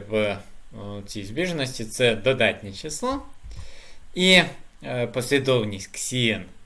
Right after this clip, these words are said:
випадкових величин називається збіжність до, е, випадкової величини ксі у середньому порядку П. Якщо, по-перше,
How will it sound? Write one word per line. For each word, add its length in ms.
випадкових 600
величин 400
називається 580
збіжність 840
до, 260
е, 260
випадкової 560
величини 680
ксі 320
у 120
середньому 640
порядку 480
П. 320
Якщо, 720
по-перше, 840